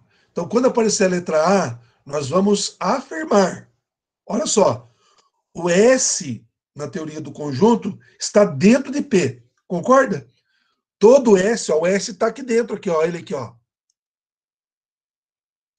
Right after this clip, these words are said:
Todo S é P, ou P igual a S, que é um conjunto. Esse é um diagrama.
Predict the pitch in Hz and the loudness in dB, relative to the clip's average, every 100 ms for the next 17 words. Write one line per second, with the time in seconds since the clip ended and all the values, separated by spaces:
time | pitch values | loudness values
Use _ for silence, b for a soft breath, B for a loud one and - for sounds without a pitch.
0 | _ 202 214 170 165 196 196 - 285 _ | _ 4 4 4 4 4 0 -6 -12 _
1 | _ - 220 262 - 170 123 - 196 220 | _ -4 -2 -2 -4 -6 -6 0 4 4
2 | - - _ _ _ _ _ 311 226 262 | 2 -14 _ _ _ _ _ -8 -6 -4
3 | 196 208 247 208 196 - - _ _ _ | 2 2 2 0 -4 -6 -12 _ _ _
4 | _ - 147 170 - 285 226 220 - - | _ -12 -10 -10 -8 -6 -2 -2 -2 -10
5 | _ _ _ _ _ 151 175 220 220 208 | _ _ _ _ _ -6 -2 2 4 4
6 | 233 202 185 147 113 | 2 4 2 0 -8